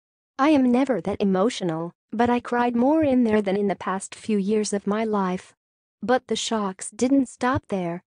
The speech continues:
as Emma then moved on to tell the house Sian had also been evicted by the public. Despite the bombshell, Sian managed to take it in her stride and only had good things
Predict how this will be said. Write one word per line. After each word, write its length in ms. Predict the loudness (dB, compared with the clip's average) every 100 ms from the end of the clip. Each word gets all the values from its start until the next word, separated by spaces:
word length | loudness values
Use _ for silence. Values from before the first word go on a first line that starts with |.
| _
as 200 | -4 -2
Emma 300 | 2 2 0
then 340 | 0 0 2 2
moved 320 | 4 2 0
on 200 | -4 -2
to 80 | -4
tell 300 | -4 -4 -2
the 200 | -2 -2
house 220 | -4 -4
Sian 440 | -4 -2 0 -2
had 200 | -2 -2
also 340 | 0 0 0 -4
been 220 | 0 0
evicted 480 | 0 -2 -2 -6 -4
by 180 | -4 -4
the 160 | -6 -4
public. 400 | -4 -4 -6 -12 _ _ _ _ -6
Despite 520 | -2 -2 -2 -2 -2
the 100 | -4
bombshell, 720 | -4 -2 -2 -2 -4 -4 -6 -8 _
Sian 480 | -10 -2 0 2 0
managed 420 | 2 0 -2 -4
to 80 | -8
take 260 | -4 -4 -4
it 100 | -4
in 100 | -2
her 120 | -2
stride 520 | -6 -4 -2 0 0
and 140 | 0 0
only 340 | 2 2 0
had 320 | -2 -4 -2
good 200 | 0 -2
things 480 | -2 -2 -2 -4 -8